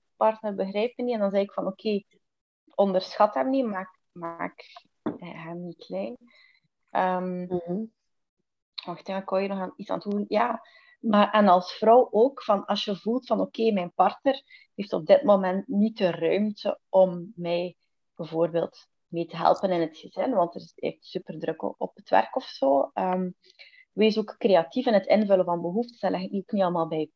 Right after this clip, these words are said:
Speaker 1: bij je partner, hè. Of
Speaker 2: Mm.
Speaker 1: je wil praten over iets dat, dat je moeilijk vindt met je partner, of dat je voelt van, ja, pff, ehm,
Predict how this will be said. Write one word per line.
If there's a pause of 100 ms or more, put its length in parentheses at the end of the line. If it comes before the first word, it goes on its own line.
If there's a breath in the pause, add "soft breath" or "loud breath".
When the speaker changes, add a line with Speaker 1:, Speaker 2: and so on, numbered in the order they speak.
(120)
Speaker 1:
bij
je
partner,
hè.
Of (140)
Speaker 2:
Mm.
Speaker 1:
je
wil
praten
over
iets
dat,
dat
je (100)
moeilijk
vindt
met
je
partner,
of
dat
je (580 soft breath)
voelt
van,
ja,
pff, (160)
ehm,